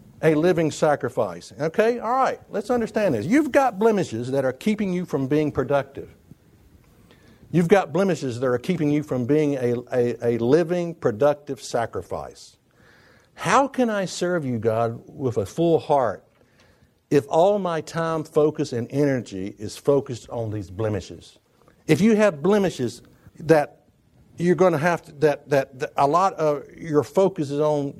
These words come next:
uh, correcting the blemishes. How can I correct this sickness? How can, you know, endless hours on the internet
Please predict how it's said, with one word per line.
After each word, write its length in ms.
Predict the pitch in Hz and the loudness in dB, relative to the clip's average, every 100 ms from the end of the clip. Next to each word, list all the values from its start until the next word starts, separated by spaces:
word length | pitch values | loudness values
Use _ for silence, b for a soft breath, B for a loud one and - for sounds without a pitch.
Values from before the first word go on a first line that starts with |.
| - | -14
uh, 300 | 85 - - - | -16 -16 -20 -4
correcting 540 | - 160 170 165 147 | 2 4 2 -2 -6
the 80 | 131 | -2
blemishes. 640 | 120 147 123 - 92 - - _ b b _ _ | 0 0 0 -4 -12 -14 -20 _ b b _ _
How 180 | - 180 | 0 0
can 180 | - 185 | 0 -4
I 80 | 156 | -6
correct 380 | - 156 151 | -2 -2 -2
this 160 | 147 - | -4 -6
sickness? 400 | - 147 - 107 | -2 -2 -2 -8
How 180 | - 170 | -2 -2
can, 240 | 170 175 | 0 -4
you 120 | 147 | -2
know, 80 | 131 | -4
endless 520 | - 196 220 208 202 - | 0 2 2 0 -4 -2
hours 460 | 160 156 160 143 143 | 0 0 -2 -4 -4
on 160 | 135 | -6
the 120 | 127 | -6
internet 540 | 135 135 123 117 110 | -2 2 2 2 0